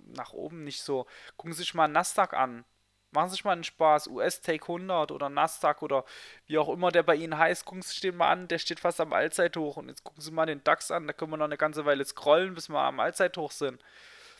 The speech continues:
Der steht hier noch immer unter der elftausend. Der hätte auch schon bei zwölftausendachthundert stehen können, der dax. Na, also, d-, eine V-Kor-, V, V-förmige Erholung ist das nicht.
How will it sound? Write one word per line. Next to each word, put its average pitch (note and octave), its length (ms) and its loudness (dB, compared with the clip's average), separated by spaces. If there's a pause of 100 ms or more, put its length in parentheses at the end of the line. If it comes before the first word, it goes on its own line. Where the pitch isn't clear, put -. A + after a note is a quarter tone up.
Der D#3 80 -10
steht F#3 200 -4
hier F3+ 120 -4
noch D#3 220 -2 (160)
immer G#3+ 320 2
unter G#3 240 0
der F3 140 2
elftausend. F#3+ 400 4
Der F#3+ 60 0
hätte F3+ 120 0
auch F3+ 40 0
schon F#3 160 -8
bei F3 100 4
zwölftausendachthundert F#3 880 0
stehen G3+ 240 -4
können, E3+ 180 -2
der D3+ 80 4
dax. - 500 0 (680)
Na, D#3 420 -2 (580)
also, C#3 440 -2 (680)
d-, D3 60 0
eine C3+ 220 -4
V-Kor-, G3+ 680 4
V, D3+ 260 4
V-förmige G3 680 4
Erholung F#3 420 4
ist G#3+ 160 -6
das G3 180 -2
nicht. - 360 -8